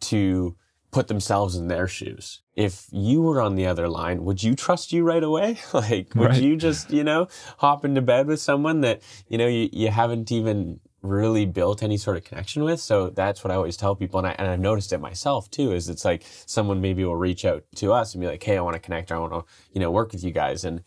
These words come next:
Speaker 1: at first you're more, like, hesitant, and you're like, "Okay,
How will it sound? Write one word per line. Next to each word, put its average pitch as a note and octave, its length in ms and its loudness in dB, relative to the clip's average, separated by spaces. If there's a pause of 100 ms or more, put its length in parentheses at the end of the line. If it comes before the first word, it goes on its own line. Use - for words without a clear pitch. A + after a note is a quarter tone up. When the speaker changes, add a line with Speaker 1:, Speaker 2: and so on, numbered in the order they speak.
(200)
Speaker 1:
at - 160 2
first A2 380 0
you're G2 100 -2
more, F2 160 -2
like, F2 160 -6
hesitant, A#2+ 540 0 (640)
and F#2 80 -10
you're F2+ 100 0
like, E2+ 120 -6
"Okay, G2 360 0